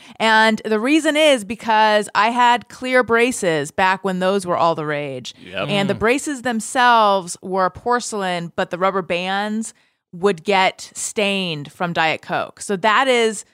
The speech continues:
Speaker 1: I used to prefer Diet Coke, but I switched at that point to the clear ones, and then that has, the, my lo-, my love of those has stayed this whole time. But, you know, at, like, a rep-, back in the day when we left the house,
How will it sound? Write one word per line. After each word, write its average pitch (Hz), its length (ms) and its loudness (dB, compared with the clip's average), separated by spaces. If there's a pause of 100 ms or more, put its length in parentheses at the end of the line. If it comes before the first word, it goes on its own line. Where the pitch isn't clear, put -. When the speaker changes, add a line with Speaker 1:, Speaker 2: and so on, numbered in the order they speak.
(120)
Speaker 1:
I - 80 2
used 277 300 2
to 254 60 -4
prefer 233 280 -4
Diet 185 240 2
Coke, 156 400 -2 (180)
but 185 100 -6
I 175 60 4
switched - 640 -2
at 190 120 -6
that 185 200 2
point 175 300 -4
to - 80 -12
the 180 80 -10
clear 190 240 -4
ones, 156 240 -2
and 156 180 -4
then 156 160 -4
that 156 220 -2
has, 135 220 -12
the, - 340 -8
my 156 140 -4
lo-, 165 180 -4
my 185 140 -2
love 190 200 2
of 165 140 -4
those 175 260 2
has 156 220 -4
stayed 185 360 -6
this 139 80 -16
whole 180 120 -6
time. 151 200 -4 (600)
But, 285 400 4 (160)
you 226 100 -2
know, 190 240 4
at, 202 140 0
like, 202 140 0
a 196 40 -4
rep-, 185 240 0
back 202 240 0
in 190 100 -2
the 180 40 -4
day 180 160 0
when 170 160 -4
we 165 100 -6
left 160 220 -2
the 170 60 -10
house, 156 320 -4